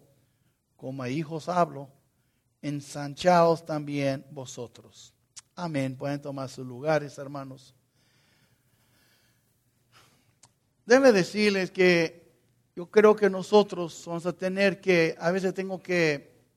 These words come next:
recor-, re-, recordar que no todos aquí están en el mismo nivel, ah, espiritual ni a nivel, ah, de conocimiento.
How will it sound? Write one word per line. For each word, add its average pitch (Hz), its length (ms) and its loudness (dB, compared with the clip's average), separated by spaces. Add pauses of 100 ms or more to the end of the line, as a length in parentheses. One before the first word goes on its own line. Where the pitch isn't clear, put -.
(140)
recor-, 165 720 -4
re-, 156 280 -14
recordar 160 760 0
que 165 460 -4 (880)
no 175 260 0
todos 240 600 8
aquí 202 340 0
están 190 400 2
en 175 60 -4
el 165 80 -6
mismo 190 340 -2
nivel, 170 760 2 (1040)
ah, 151 160 0
espiritual 170 920 2
ni 175 140 0
a 170 80 2
nivel, 165 600 0
ah, 147 520 4
de 147 180 -6
conocimiento. 151 960 -6